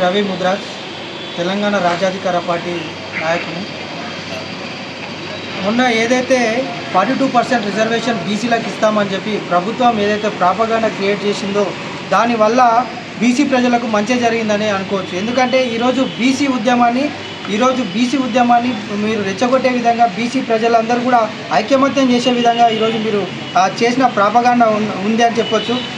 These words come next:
ఎందుకంటే ఇప్పటి వరకు లేని బీసీలలో చైతన్యము ఈరోజు వచ్చింది. మీరు చేసిన ప్రాపగాండా వల్లనే ఈరోజు బీసీలు ఇంకా చైతన్యమయ్యారు. ఇంకా రెడ్డిలు ముఖ్యంగా దీనిపైన తెలంగాణ జ-, తెలంగాణ రెడ్డి జాగృతి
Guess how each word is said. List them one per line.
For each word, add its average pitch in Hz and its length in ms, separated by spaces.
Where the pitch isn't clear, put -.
ఎందుకంటే 277 580
ఇప్పటి 294 280
వరకు 294 240
లేని 269 260
బీసీలలో 269 580
చైతన్యము 262 680
ఈరోజు 262 300
వచ్చింది. 247 280
మీరు 214 200
చేసిన 240 260
ప్రాపగాండా 247 600
వల్లనే 240 460
ఈరోజు 226 300
బీసీలు 262 320
ఇంకా 240 240
చైతన్యమయ్యారు. 262 680
ఇంకా 254 240
రెడ్డిలు 240 440
ముఖ్యంగా 277 680
దీనిపైన 247 400
తెలంగాణ 269 600
జ-, 208 200
తెలంగాణ 277 480
రెడ్డి 220 320
జాగృతి 254 600